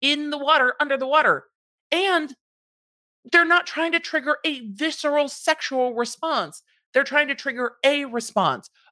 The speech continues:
Art is allowed to push the boundaries without becoming pornography. This is, like, an entire year of con law in this case.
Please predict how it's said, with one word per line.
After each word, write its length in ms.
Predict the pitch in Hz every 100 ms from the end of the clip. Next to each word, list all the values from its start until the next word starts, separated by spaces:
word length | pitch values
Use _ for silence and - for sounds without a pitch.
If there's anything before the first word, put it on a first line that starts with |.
| _
Art 360 | - 277 349 349 -
is 120 | 269
allowed 480 | 277 254 247 254 -
to 60 | 254
push 380 | - 214 208 -
the 80 | 262
boundaries 960 | 202 285 285 277 247 147 - - - - _ _ _ _ _ _ _ _ _
without 640 | 185 320 - - 247 247 -
becoming 440 | 269 - 208 208
pornography. 1040 | - 285 302 330 330 214 208 160 127 - _ _ _ _ - -
This 160 | - 339
is, 140 | 440
like, 240 | 370 339 - _ _ _ -
an 120 | 269
entire 520 | 277 240 - 269 277
year 320 | 262 220 233 220
of 160 | 208
con 380 | - - 196 185
law 360 | 160 147 143 - -
in 100 | 190
this 160 | 180
case. 200 | - 165